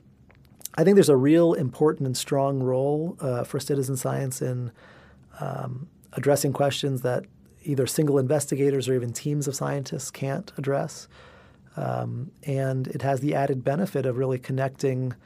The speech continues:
um, people that just love the organisms to, uh, real change or real information that can help,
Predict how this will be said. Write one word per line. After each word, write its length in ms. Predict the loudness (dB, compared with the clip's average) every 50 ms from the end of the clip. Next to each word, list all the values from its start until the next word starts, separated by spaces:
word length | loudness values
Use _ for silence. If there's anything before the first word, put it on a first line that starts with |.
| -20 -20 -20 -20 -20 -20 -20 _ _ -8
um, 680 | -6 -6 -4 -4 -4 -4 -4 -6 -6 -6 -6 -8 -10 -12 _ _ -20 -20 -20 _ -20 _ _
people 260 | -4 -2 0 0 0 0
that 120 | 0 0
just 200 | -2 -2 -2 0
love 200 | 0 0 0 0
the 100 | 0 0
organisms 720 | 0 0 0 -2 -4 -4 -4 -2 -2 -2 -2 -4 -6 -8 -10
to, 600 | -8 -4 -2 0 0 0 0 0 0 -2 -4 -4 -6
uh, 420 | -6 -6 -4 -4 -2 -2 -4 -4 -6 -10 _ _ -20 _ _ -6
real 340 | -2 0 2 4 2 2
change 460 | 0 -2 -4 -4 -2 -2 -2 -2 -2 -2
or 80 | -2
real 240 | -2 -2 -2 -2 -2
information 640 | -2 -2 -4 -4 -4 -2 -4 -4 -4 -4 -6 -4 -4
that 180 | -4 -6 -6
can 140 | -8 -10 -8
help, 340 | -6 -6 -4 -4 -6 -8 -12